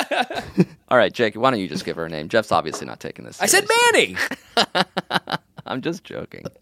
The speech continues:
Speaker 2: Manny. <laughs>
Speaker 1: Uh, Manny writes, So, my boyfriend has been looking at moving out of his parents' place for a while. He's twenty-two and shares a bedroom with his nineteen-year-old brother. He found a place with three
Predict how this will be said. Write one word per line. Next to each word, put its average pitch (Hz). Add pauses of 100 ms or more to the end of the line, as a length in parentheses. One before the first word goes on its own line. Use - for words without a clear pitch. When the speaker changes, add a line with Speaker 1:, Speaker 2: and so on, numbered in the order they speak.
Speaker 2:
Manny. 466
<laughs> - (1120)
Speaker 1:
Uh, 117
Manny 131
writes, 104
So, 143
my 113
boyfriend 147
has 151
been 135
looking 120
at 101
moving 117
out 107
of 101
his 95
parents' 131
place 117
for 101
a 92
while. 85 (240)
He's -
twenty-two 147
and 110
shares 107
a 98
bedroom 110
with 101
his 90
nineteen-year-old 90
brother. 113 (240)
He 127
found 208
a 190
place 123
with -
three 185